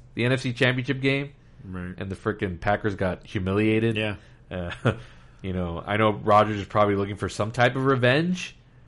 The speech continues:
Speaker 1: but we still don't really know what this team's gonna be. I know they had a, an amazing show out against the Lions, but it's the Lions. Everybody, everybody called that. Like, I don't think there was anybody that was like, "Yeah, the Lions are gonna be, like, in, in some shocking upset." Like, nobody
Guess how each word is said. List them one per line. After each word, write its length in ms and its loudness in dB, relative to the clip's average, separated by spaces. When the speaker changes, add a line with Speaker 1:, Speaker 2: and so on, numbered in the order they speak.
Speaker 1:
but 500 2
we 120 2
still 200 4
don't 120 6
really 180 4
know 160 8
what 180 6
this 180 2
team's 300 -2
gonna 180 -2
be. 360 2
I 80 -2
know 100 0
they 100 4
had 120 4
a, 200 0
an 100 -10
amazing 500 -2
show 240 4
out 280 4
against 240 -2
the 80 2
Lions, 400 4
but 120 -2
it's 160 -8
the 80 0
Lions. 720 2
Everybody, 480 6
everybody 520 8
called 320 2
that. 240 -6
Like, 160 -2
I 120 6
don't 100 2
think 120 2
there 80 8
was 100 8
anybody 220 6
that 20 8
was 100 4
like, 140 2
"Yeah, 160 6
the 80 2
Lions 320 2
are 80 2
gonna 160 -4
be, 260 -4
like, 200 -8
in, 180 -8
in 140 -4
some 200 2
shocking 480 4
upset." 500 -4
Like, 140 -6
nobody 460 4